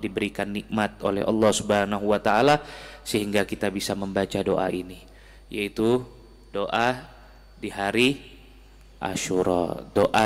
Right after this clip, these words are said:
yang sangat diijabahi oleh Allah, doa yang insya Allah akan menembus daripada langitnya Allah Subhanahu wa Ta'ala. Di hari ini kita minta apapun kepada Allah Subhanahu wa Ta'ala,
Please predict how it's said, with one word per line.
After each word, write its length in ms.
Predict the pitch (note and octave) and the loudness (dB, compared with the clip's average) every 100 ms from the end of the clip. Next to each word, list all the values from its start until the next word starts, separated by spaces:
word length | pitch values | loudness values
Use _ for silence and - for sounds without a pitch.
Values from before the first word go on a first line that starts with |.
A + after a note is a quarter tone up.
| G#2 | 2
yang 160 | G2+ | 0
sangat 480 | G#2 G#2+ G#2+ A2+ A#2 - | -4 -4 -2 -2 -4 -6
diijabahi 880 | A2 G#2+ G#2 G#2+ F#2+ G#2 G#2 G#2+ F2+ | -6 -6 2 4 6 6 4 4 0
oleh 160 | G2+ | -2
Allah, 400 | C#2 G#2 G#2 F#2+ - - - - - | -6 -8 -8 -8 -10 -20 -20 -20 -4
doa 640 | A#2 A#2 - B2 A#2+ B2 B2 - - - - | 2 2 2 4 4 2 -2 -16 -20 -20 -2
yang 240 | - A#2 - | 4 4 4
insya 320 | A#2+ G#2+ B2+ - | -2 0 4 4
Allah 320 | A#2+ A#2+ - | 6 4 4
akan 320 | A#2 - A2 | 2 0 -2
menembus 800 | A2 A2 A2+ A#2+ A#2+ - - - | -2 -4 -4 2 2 2 -2 0
daripada 480 | A2+ A2 A2 G#2+ A2 | 0 2 0 0 2
langitnya 480 | A2 A2 A2 - A2+ | 2 0 -2 -4 -4
Allah 240 | A2 G#2+ G2+ | 2 2 4
Subhanahu 640 | - G#2 G#2 G2+ G2 G#2 | 2 4 4 2 2 2
wa 80 | G#2 | 2
Ta'ala. 400 | F#2 F#2 G2+ G2 - - - - - | 2 0 2 0 -2 -14 -20 -20 0
Di 160 | A#2+ | 2
hari 320 | A2+ A#2+ A#2+ - | 4 4 4 4
ini 400 | B2 B2 B2 A#2+ | 2 4 2 0
kita 240 | B2 B2 | 0 2
minta 400 | B2 B2+ B2+ C3+ | 2 2 0 0
apapun 640 | A#2+ B2 - C#3 - B2 | 2 2 4 4 6 4
kepada 320 | A2 A2 A#2 A2+ | 4 4 4 4
Allah 240 | B2 A#2+ | 4 4
Subhanahu 640 | A2+ B2 A#2+ A#2 A2+ A#2 | 2 2 4 4 2 2
wa 80 | A#2+ | 2
Ta'ala, 480 | A#2 B2 B2 A#2+ - | 4 2 4 2 0